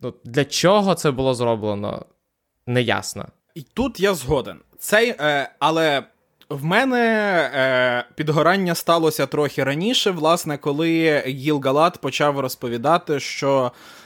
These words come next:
Speaker 2: е, багатьох кликано та мало кого обрано, от вас обрано, ви і попливете. І це велика
Speaker 1: Так.
Speaker 2: нагорода. На цьому моменті я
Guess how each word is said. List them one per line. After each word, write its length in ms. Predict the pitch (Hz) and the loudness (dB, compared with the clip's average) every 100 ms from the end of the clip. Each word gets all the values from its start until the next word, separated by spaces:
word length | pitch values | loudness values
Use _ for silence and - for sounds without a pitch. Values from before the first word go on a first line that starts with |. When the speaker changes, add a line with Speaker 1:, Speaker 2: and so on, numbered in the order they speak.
| - | -14
Speaker 2:
е, 560 | - 120 120 120 123 120 | -6 -2 2 2 2 2
багатьох 520 | 135 151 165 - - | 2 2 2 2 -2
кликано 500 | - 170 185 151 139 | 0 2 2 0 0
та 140 | 135 131 | 0 2
мало 300 | 135 131 127 | 2 2 0
кого 360 | 131 131 117 | -2 -4 2
обрано, 560 | 190 214 190 180 185 151 | 2 4 2 2 2 2
от 140 | 143 | 0
вас 300 | 139 147 - - | 2 0 0 2
обрано, 440 | 220 196 160 151 | 2 2 0 0
ви 160 | 135 156 | 0 -2
і 80 | |
попливете. 640 | 147 139 139 131 117 101 92 | -2 -6 -4 -2 -2 -4 -8
І 80 | 90 | -6
це 180 | - 220 | 0 2
велика 280 | 180 196 | 4 4
Speaker 1:
Так. 120 | 151 147 | 2 0
Speaker 2:
нагорода. 460 | 139 139 131 110 | -2 0 0 -2
На 100 | 110 | -6
цьому 260 | 110 220 277 | -2 0 2
моменті 500 | 220 202 220 226 180 | 0 2 0 0 0
я 280 | 165 175 175 | 2 4 4